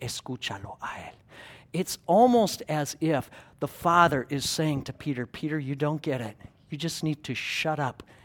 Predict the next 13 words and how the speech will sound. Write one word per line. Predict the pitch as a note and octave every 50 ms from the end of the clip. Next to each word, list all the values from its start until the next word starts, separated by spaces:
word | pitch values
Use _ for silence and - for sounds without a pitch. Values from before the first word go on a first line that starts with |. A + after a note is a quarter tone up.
| - - -
and | A#2 G#2+ -
play | - - C#3+ A#2+ A#2 G#2+ F#2+ - - - -
along. | G2+ G2 G2 G2 A2 A#2 - - - - - - - _ _ _ _ _ _ _ _ _ _ _ _ _ _ _ _ _
Cállate | - - - E3 D#3 C#3+ A#2 - - G#2 F#2 - _ _ _ _ -
y | A#2 A2
sigue | - - - C3 A2 G#2
el | F#2+
juego." | - - - - - _ - - _ _ _ _ _ _ _ _ _ _ _ _ _ _ _ _ _ _ _ _ _ _ _ _ _ _ _ _ _ _ _ _ _ - - -
And | A#3 A3+
then | A3+ A3+ A3+
again, | G#3+ E3+ G#3 G#3 -
it's | G3+ - -
Peter | - - - G#3+ G#3 G3 G3 F3+ D#3